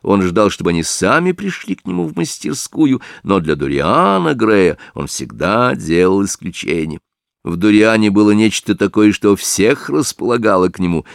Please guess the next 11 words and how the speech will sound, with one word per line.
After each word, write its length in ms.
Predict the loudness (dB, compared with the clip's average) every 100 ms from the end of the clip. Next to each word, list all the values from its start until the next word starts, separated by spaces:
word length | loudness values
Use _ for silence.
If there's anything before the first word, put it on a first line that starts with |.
| -16
приятно 640 | -4 -2 0 -2 -4 -6 -6
было 160 | -2
уже 140 | 0 0
смотреть 680 | -2 -4 -2 -2 0 -2 -8
на 100 | -12
него. 320 | -10 -8 -10 -12 _ _ _ _ _ _ _ _ _ _
"Чем 500 | -10 -2 2 2 2
могу 360 | 2 4 4 4
служить, 600 | 2 2 4 2 0 0
мистер 500 | 0 0 -2 -2 -2
Грей?" — 560 | -2 -2 -2 -4 -10